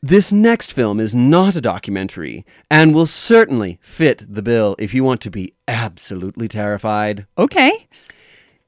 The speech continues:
Speaker 1: It's a modern retelling of a classic horror novel. I can't tell you how utterly frightening it is. It's shot in black and white, which lends a very eerie feel to the story and gives the film a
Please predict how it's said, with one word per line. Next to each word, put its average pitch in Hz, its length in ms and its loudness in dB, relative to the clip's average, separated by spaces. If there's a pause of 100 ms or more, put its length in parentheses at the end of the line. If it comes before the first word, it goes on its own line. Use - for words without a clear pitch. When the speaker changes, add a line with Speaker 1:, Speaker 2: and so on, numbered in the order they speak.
(100)
Speaker 1:
It's 233 220 4
a 240 80 4
modern 240 600 4
retelling 170 760 0
of 110 140 -6
a 117 60 0
classic 156 760 -2
horror 123 500 0
novel. 69 380 -10 (440)
I 123 260 4
can't 139 340 0
tell 135 220 -2
you 123 140 0
how 110 260 -4 (160)
utterly 127 460 2
frightening 107 480 -2
it 92 100 -8
is. 95 320 -8 (640)
It's 175 180 4
shot 233 340 0
in 226 140 0
black 170 340 0
and 139 160 -2
white, 117 480 -2 (180)
which 143 180 0
lends 151 440 2
a 156 100 2
very 143 680 2 (180)
eerie 139 420 4
feel 127 360 0
to 110 140 -8
the 101 100 -8
story 104 560 -4 (280)
and 170 220 4
gives 202 280 2
the 185 120 -4
film 147 420 0
a 135 140 -2